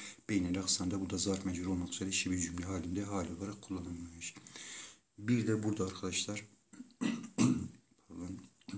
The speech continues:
bir de burada vav-ı haliyeyi tekrar edelim. Vav-ı haliye nasıldı? Yani hangisinde var, hangisinde yoktu? Bir defa müfret halde vav-ı haliye kullanılmıyor. Şibi cümle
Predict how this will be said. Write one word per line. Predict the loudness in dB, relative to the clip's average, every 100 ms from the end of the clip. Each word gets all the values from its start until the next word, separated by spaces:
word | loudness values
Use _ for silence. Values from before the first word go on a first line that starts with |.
| -10 -16 -20 _ _ _ _ -20 -6
bir |
de | 0 4
burada | 6 4 2 -4 -8 -6 -6 -2
vav-ı | 6 8 8
haliyeyi | 8 8 8 8
tekrar | 4 2 0
edelim. | 2 2 4 4
Vav-ı | 4
haliye | 2 2 2 2
nasıldı? | 2 2 0 -4 -4 -2
Yani | 0 2
hangisinde | 2 2 2 2
var, | -2
hangisinde | -2 0 0 -2
yoktu? | -6 -8 -8 -8 -14 -20 _ _ _ _ _ _ _ _ _ _ _ _ _ _ _ _ _ _ -16 -16 -8
Bir | -4
defa | -2 2 2 2
müfret | 4 4 4 0
halde | 2 2 2 2
vav-ı | 4 4
haliye | 2 2 2 0 -2 -10 _
kullanılmıyor. | -8 -4 0 0 -2 -4 -12 -6
Şibi | 2 4 4 4
cümle | 6 6 4 0